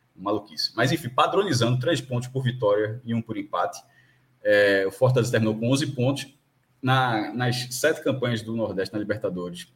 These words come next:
tá assim. Sport e Bahia, os dois têm vinte e três pontos em quatorze jogos, mas o Sport, o Sport tá na frente pelo número de vitórias, que é um critério clássico aqui no Brasil, sete vitórias, dois empates, cinco derrotas, e o Bahia tem seis vitórias, cinco empates e três derrotas.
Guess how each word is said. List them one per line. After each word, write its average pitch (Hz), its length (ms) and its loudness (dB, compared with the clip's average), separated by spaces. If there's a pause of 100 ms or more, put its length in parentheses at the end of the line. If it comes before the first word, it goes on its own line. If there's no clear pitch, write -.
(360)
tá 110 320 -2
assim. 127 380 0 (300)
Sport - 380 -2
e 170 40 -4
Bahia, 110 460 4
os 127 160 6
dois 131 160 4
têm 135 100 4
vinte 170 280 2
e 233 40 -6
três 160 180 4
pontos 127 280 0
em 175 60 -2
quatorze 147 440 2
jogos, 107 400 0 (340)
mas 123 220 2
o - 20 4
Sport, 127 480 0
o - 60 -16
Sport - 340 -4
tá 135 100 -2
na 135 100 2
frente 123 220 2
pelo 123 140 2
número 131 200 4
de 131 100 0
vitórias, 117 540 0 (340)
que - 80 -8
é 110 40 -2
um 95 40 -2
critério 92 400 0
clássico 92 300 -4
aqui - 100 -10
no 101 60 -4
Brasil, 101 300 0
sete 123 260 2
vitórias, 120 480 4
dois 117 220 0
empates, 104 260 0
cinco 120 160 -2
derrotas, 123 420 2
e 123 60 -2
o - 20 -2
Bahia 117 180 2
tem 110 140 -4
seis - 380 0
vitórias, 120 440 0
cinco 123 200 -6
empates 110 240 -4
e - 20 -20
três 104 160 -6
derrotas. 87 460 -4